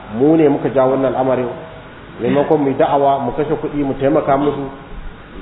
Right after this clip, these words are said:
sai kyaman mutane, to gashi nan yanzu kuma abu ya juya. Haka ya faru a Sudan. Sudan arewanta musulmai,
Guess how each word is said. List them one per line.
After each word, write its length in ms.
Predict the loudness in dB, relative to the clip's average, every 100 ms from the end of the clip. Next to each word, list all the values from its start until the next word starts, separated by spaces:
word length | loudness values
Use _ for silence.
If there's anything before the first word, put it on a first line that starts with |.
| -12 -12 -16 -18 -18 -18 -18 -18 -16 -2
sai 80 | 0
kyaman 300 | 2 2 4
mutane, 480 | 2 2 0 0 -4 -10 -16 -18 -20 -6
to 80 | 0
gashi 240 | 0 2
nan 120 | 0 0
yanzu 80 | 0
kuma 240 | -2 0
abu 120 | 0 -2
ya 60 | -2
juya. 280 | -2 -4 -6 -14 -18 -20 -20 -20 -6 -2
Haka 200 | 4 4
ya 80 |
faru 240 | 4 4 4
a 120 | 2
Sudan. 280 | 2 4 2 0 -8 -14 -16 -18 -18 -20 -18 -18 -18 -18 -20 -10
Sudan 300 | -2 4 4
arewanta 560 | 4 4 6 6 6 4
musulmai, 520 | 2 2 2 4 4